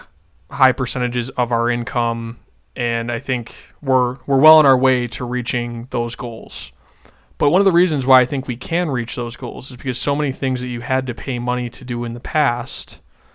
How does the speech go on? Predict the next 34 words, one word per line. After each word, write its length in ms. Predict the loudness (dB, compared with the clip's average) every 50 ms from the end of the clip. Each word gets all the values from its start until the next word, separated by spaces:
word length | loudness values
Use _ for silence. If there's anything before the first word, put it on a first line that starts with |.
| _ _ _ _ _ _ _ _
you 180 | 0 0 2 4
now 240 | 4 4 4 2 2
don't 300 | 2 0 0 0 -2 -2
need 200 | -4 -4 -4 -6
to. 280 | -10 -12 -12 -14 -16 -18 -10
You 140 | -10 -8 -6
can 180 | -4 -4 -2 0
learn 220 | 0 0 0 0
things 340 | -2 -2 -2 -2 -6 -6 -8
without 300 | -4 -2 -2 -2 -2 -2
needing 280 | -2 -4 -4 -4 -6 -8
to 120 | -8 -10
pay 220 | -6 -4 -4 -4 -4
somebody. 340 | -6 -6 -6 -6 -6 -6
You 140 | -6 -6 -6
can 160 | -4 -4 -2
do 160 | 0 0 0 0
things 280 | 0 -2 -2 -2 -4
yourself 520 | -6 -6 -6 -2 0 2 2 2 0 -2 -6
by 120 | -6 -6
being 220 | -4 -4 -4 -4
able 240 | -4 -4 -6 -6 -8
to 260 | -8 -6 -4 -4 -4 -6 -8 -16 -20 -20 -20 -20 -8
utilize 460 | -2 0 2 4 4 4 4 4 2
the 160 | -2 -2 0
internet 340 | 0 0 0 -2 -2 -4 -4
that 80 | -6 -4
you 140 | -2 0 2
wouldn't 140 | 2 2
have 60 | 0 0
been 120 | -2 -2
able 220 | -2 -2 -4 -6
to 120 | -8 -8 -4
do 400 | -2 0 0 0 -2 -4 -6